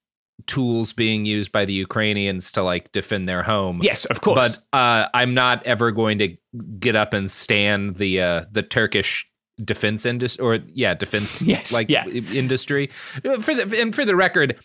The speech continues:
Speaker 1: I feel the same way about, like, the people standing, standing, you know, different U S defense contractors making stuff
Speaker 2: Mm-hmm.
Speaker 1: like, you know, long-range missile systems. Like,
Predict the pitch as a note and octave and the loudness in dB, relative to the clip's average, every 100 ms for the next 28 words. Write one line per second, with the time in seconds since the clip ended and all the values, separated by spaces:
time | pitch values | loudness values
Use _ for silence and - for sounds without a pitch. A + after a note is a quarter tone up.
0 | _ - D#3+ F#3 D#3 - E3 D3+ C#3+ C3+ | _ -4 2 2 2 2 2 4 4 4
1 | B2+ A#2+ B2 A#2 - A#2 B2 A#2 A2 - | 4 2 2 0 -2 -4 -2 -2 -2 0
2 | A2+ A2 G#2+ G#2 G2+ F#2+ - - A2+ G#2+ | 2 2 2 0 0 -6 -4 0 2 2
3 | G#2 F#2 E2+ A2 G2 F2 A2 G#2+ F#2+ G#2+ | 0 -2 -6 -4 -2 -2 -2 -2 -2 0
4 | G#2 - G#2+ G#2+ G2 - - - - A2+ | 0 0 -2 -2 -4 -4 -6 -8 -4 -2
5 | F#2+ F2+ G2+ F#2+ F#2+ F2 G2+ F#2 F#2+ F2 | 0 0 -2 -2 -4 -4 -4 -6 -6 -6
6 | F#2+ F2 F2+ E2 D#2+ _ B2 G#2+ A2+ G2+ | -4 -2 -2 -4 -6 _ -14 -14 -10 -8
7 | F2+ F#2 F#2 F#2 F2 E2+ G2 G2+ G2 F2 | -6 -4 -4 -4 -6 -6 -6 -6 -4 -6
8 | F#2 - E2+ D#2 - F2 F2 | -6 -6 -8 -8 -6 -6 -6